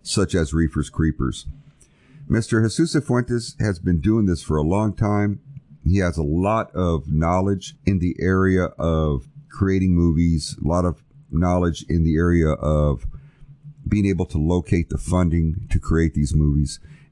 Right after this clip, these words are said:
and actually getting this stuff out there and done. So it's, it's gonna be an interesting show. And, uh, I'm sure we're gonna get together sometime soon after the new year and have a great conversation.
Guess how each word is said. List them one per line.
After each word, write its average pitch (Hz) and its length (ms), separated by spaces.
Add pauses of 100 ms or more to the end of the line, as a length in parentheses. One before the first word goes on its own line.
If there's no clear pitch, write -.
and 85 160
actually 82 520 (600)
getting 101 340
this 78 120
stuff 78 280 (120)
out 80 240
there 76 180
and 65 140
done. 67 300 (600)
So 95 540
it's, - 280
it's 95 160
gonna 113 160
be 110 260
an 92 140
interesting 110 560
show. 80 480 (680)
And, 95 300
uh, 85 260
I'm 117 160
sure 131 220
we're 117 160
gonna 101 160
get 98 180
together 87 340
sometime 101 600
soon 85 500
after 90 300
the 82 140
new 80 140
year 69 360 (400)
and 95 140
have 104 120
a 92 60
great 92 420
conversation. 76 840